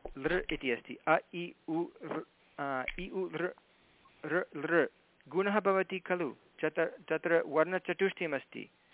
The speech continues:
इ, उ, ऋ, लृ। लृ इत्यस्य प्रयोगः न्यूनः अस्ति खलु, किन्तु अस्ति एव लृ, अयं लृ अत्र अस्ति. तर्हि लृ इत्यस्य गुणः अल्, तर्हि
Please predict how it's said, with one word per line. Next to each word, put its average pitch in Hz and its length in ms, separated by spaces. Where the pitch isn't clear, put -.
इ, 202 180
उ, 214 200
ऋ, 180 220
लृ। 170 300
लृ 220 360
इत्यस्य 233 440
प्रयोगः 202 580
न्यूनः 202 440
अस्ति 151 180
खलु, 180 260
किन्तु 165 280
अस्ति 202 500
एव 120 180
लृ, 139 220
अयं 160 460
लृ 143 300
अत्र 160 240
अस्ति. 120 400
तर्हि 175 300
लृ 170 240
इत्यस्य 190 380
गुणः 175 560
अल्, 165 280
तर्हि 165 280